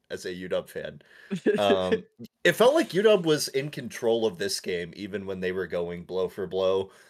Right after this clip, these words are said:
Speaker 1: Obviously, Michael Penix, healthy and in a dome, was absolutely lights out. Probably played the best game I've ever seen him play in a Washington Husky uniform, wholeheartedly. He was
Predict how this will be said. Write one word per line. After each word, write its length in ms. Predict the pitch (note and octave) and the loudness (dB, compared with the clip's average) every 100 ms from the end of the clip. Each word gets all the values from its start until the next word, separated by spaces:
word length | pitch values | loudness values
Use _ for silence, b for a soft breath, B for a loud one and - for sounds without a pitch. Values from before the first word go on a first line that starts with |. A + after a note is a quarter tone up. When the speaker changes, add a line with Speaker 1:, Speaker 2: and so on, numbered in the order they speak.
| b | b
Speaker 1:
Obviously, 760 | - G#2 G2 F#2+ - G#2+ G2+ G2 | 0 2 2 0 4 6 6 4
Michael 380 | F#2 G#2 G#2+ G2 | 2 2 4 2
Penix, 540 | - G2+ G2 F2 - - | 2 2 2 0 -8 -2
healthy 600 | G#2+ G#2+ - G#2 G#2 G2 - | 0 0 -2 -2 -2 -2 -2
and 500 | F2+ F2+ F2 F2 - | 0 0 -2 -6 -10
in 120 | G2+ | -6
a 60 | F#2+ | -6
dome, 580 | E2+ G#2+ G#2 G2+ G2 G2 b b b _ _ _ - | 0 4 4 2 0 -4 b b b _ _ _ -4
was 320 | G#2+ G#2 - - | 0 0 0 0
absolutely 680 | C3 - - G#2 F#2+ F2+ | 2 2 0 0 2 2
lights 280 | F2 F2 - | 2 0 2
out. 160 | F#2+ E2+ | 0 2
Probably 320 | A2+ B2 A2 | 4 6 4
played 300 | F#2+ G#2 F#2 | 4 2 2
the 60 | F#2 | 0
best 240 | F2+ F2 - | -2 -2 -4
game 160 | F2 | -10
I've 160 | D#2+ D#2 - | -8 -8 -6
ever 260 | E2+ E2 | -6 -6
seen 240 | D2 E2+ D#2+ | -10 -10 -10
him 200 | E2+ - | -12 -12
play 320 | - D2 D2 - | -10 -8 -8 -10
in 280 | E2+ E2 D#2+ | -10 -10 -10
a 160 | - D#2 | -10 -8
Washington 480 | D#2 D2+ - F2 D2+ | -8 -8 -10 -12 -10
Husky 340 | F2+ - - | -10 -10 -14
uniform, 520 | C2 D#2 - D2+ C#2+ - | -12 -12 -8 -8 -8 -8
wholeheartedly. 640 | G2 E2+ D#2+ A#1+ D#2+ D2 | -8 -6 -6 -8 -8 -10
He 180 | - F2+ | -8 -10
was 360 | E2 F#2 - | -8 -8 -10